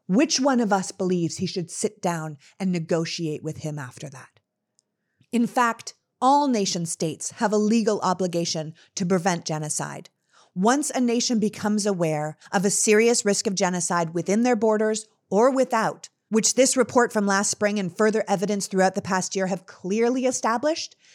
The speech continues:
then they are no longer allowed to deny knowledge,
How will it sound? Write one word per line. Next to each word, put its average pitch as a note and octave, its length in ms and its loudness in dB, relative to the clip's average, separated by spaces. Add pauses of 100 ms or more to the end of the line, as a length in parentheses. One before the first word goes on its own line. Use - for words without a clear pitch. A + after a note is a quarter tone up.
(180)
then B3 180 2
they C4+ 120 2
are C4 100 2
no B3+ 220 2
longer B3 340 0
allowed G3 400 4
to F#3+ 80 -6
deny F3 320 0
knowledge, G#3+ 580 2